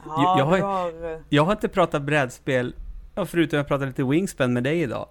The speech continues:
Speaker 2: en enda
Speaker 1: Ja.
Speaker 2: gång sen, eh, efter sommaruppehållet. <laughs>
Speaker 1: Och alltså, vilken brädspelssäck det blir.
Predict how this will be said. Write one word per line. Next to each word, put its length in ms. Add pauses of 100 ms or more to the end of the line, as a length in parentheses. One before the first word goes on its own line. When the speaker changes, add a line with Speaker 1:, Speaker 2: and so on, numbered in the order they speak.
(160)
Speaker 2:
en 260
enda 260
Speaker 1:
Ja. 60
Speaker 2:
gång 440
sen, 380
eh, 280
efter 360
sommaruppehållet. 1080
<laughs> 1120
Speaker 1:
Och 240
alltså, 220
vilken 280
brädspelssäck 1040
det 100
blir. 460